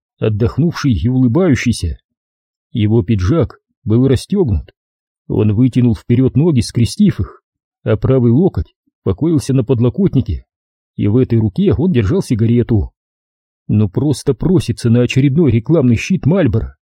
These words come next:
Но, к сожалению, он курил Ньюпорт. «Привет, Пол», —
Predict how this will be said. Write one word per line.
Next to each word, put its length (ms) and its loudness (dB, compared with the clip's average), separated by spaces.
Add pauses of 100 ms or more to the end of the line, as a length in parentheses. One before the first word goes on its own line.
(420)
Но, 240 0
к 60 -10
сожалению, 800 0 (280)
он 200 2
курил 360 2
Ньюпорт. 600 0 (640)
«Привет, 520 2
Пол», — 460 4